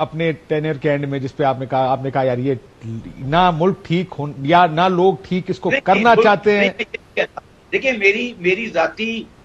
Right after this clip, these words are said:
Speaker 2: कमजोरी थी कि मैंने, मुझे वहां पे back down करना चाहिए था, नहीं, मगर मेरी सेहत ने, मेरी family ने मुझे कहा, मेरी wife ने मुझे कहा कि अगर आपने मजीद pressure लिया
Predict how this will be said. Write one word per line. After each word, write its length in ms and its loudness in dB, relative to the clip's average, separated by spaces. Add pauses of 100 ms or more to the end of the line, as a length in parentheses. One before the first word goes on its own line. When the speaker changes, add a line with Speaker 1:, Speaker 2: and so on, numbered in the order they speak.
(160)
Speaker 2:
कमजोरी 400 -2
थी 220 -2
कि 160 2
मैंने, 420 0
मुझे 200 2
वहां 200 2
पे 280 -4 (220)
back 240 0
down 220 2
करना 200 -2
चाहिए 220 -4
था, 60 -4
नहीं, 120 -4
मगर 200 4
मेरी 220 2
सेहत 420 0
ने, 80 0
मेरी 200 -2
family 360 -4
ने 80 -2
मुझे 200 -2
कहा, 280 2
मेरी 140 -2
wife 320 2
ने 40 0
मुझे 160 -10
कहा 360 -2 (260)
कि 60 0
अगर 160 2
आपने 260 2
मजीद 280 -4
pressure 260 -4
लिया 300 2